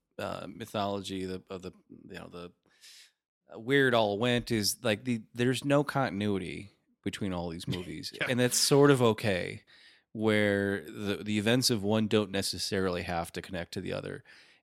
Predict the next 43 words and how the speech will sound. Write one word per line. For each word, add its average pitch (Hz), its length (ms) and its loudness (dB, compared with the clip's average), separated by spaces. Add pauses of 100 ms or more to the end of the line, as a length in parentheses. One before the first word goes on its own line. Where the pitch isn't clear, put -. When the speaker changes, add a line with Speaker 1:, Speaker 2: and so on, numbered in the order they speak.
Speaker 1:
And 95 400 0
it's, 95 260 -8
it's 101 180 -6
kinda 98 260 -4
like, 104 360 0
you 113 60 -6
know, 135 200 -2
with 139 120 -4
the 160 100 -2
X-Men 92 580 -4
and 95 120 -6
then 98 180 -2
Logan, 104 540 -2
where 98 180 -4
it's - 160 -8
like, 85 260 -6
this - 240 -8
is 110 200 -8
one 98 280 -2
possible 110 440 -2
future. 160 340 -4
And 98 80 -2
we 110 80 -4
don't 127 140 -2
have 143 180 -2
to 135 100 0
explain 131 380 -2
everything 90 360 -4
to 85 60 -10
the 85 100 -4
audience. 101 440 -2
They 95 160 -2
get 98 260 0
it, 76 220 -4 (500)
that 98 200 0
this 107 200 0
is 101 140 -4
one 98 240 0
person's 95 500 -2
retelling 95 460 -4
of 87 120 -8
this 85 140 -4
story - 480 -6